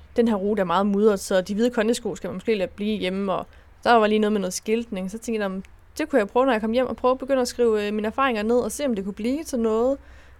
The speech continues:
hvor man tænkte, "Det, det, det er der nok andre, der vil have gavn af." Så, øh, så der blev jeg da afklaret med, at det, det skulle jeg da hjem lige at prøve, og se, om det kunne blive til noget.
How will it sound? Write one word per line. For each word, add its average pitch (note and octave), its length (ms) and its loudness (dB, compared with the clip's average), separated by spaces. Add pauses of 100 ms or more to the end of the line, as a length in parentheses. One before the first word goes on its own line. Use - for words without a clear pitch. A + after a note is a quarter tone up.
hvor A#3 100 -2
man A3 140 -2
tænkte, A3+ 340 -6
"Det, A#3+ 80 -4
det, A3+ 120 -4 (400)
det A#3 60 -2
er A3+ 100 2
der - 0 -
nok G#3 180 0 (200)
andre, B3+ 200 0
der A#3+ 100 2
vil F#3 120 -4
have F#3 80 -4
gavn G3 340 -4
af." G#3 160 -8 (480)
Så, - 220 -2
øh, F#3 440 0
så - 100 -14
der B3+ 80 4
blev C4 100 2
jeg F#3+ 80 2
da F3 40 2
afklaret G3 400 -2
med, G3+ 120 -4
at F#3+ 80 -6
det, A3 220 -10
det A#3 80 -2
skulle G3 140 -4
jeg F#3 60 -6
da F#3 60 -2
hjem A3 140 0
lige G3+ 140 -4
at F#3 60 -6
prøve, B3+ 300 0
og A#3 80 -4
se, A#3 100 -6
om G3+ 100 -4
det F#3+ 100 -12
kunne G3 80 -10
blive A3+ 180 -4
til A3+ 140 -10
noget. A3 340 -2